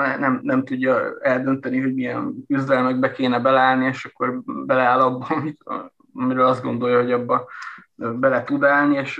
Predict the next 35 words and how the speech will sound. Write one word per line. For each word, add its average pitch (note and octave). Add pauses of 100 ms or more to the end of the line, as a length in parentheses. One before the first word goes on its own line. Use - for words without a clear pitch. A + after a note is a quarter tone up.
és -
akkor C3+
azokat C3+
megnyeri, B2+
csak, -
csak -
minek. A#2+
Tehát, C3
hogy - (360)
most -
itt -
arról B2+
van B2+
szó, C3
hogy B2+
ez B2+
a, C3 (540)
az C3
önkormányzatnak C3+
eredetileg C3+
volt C3
egy, A#2+
egy -
független B2 (360)
új-, D3+
újsága, C#3+
ami, B2+
am-, A#2
am-, A#2 (280)
miután B2
megnyerték A#2+
a, A#2+ (520)
az C3
önkormányzati C3
választásokat, D3+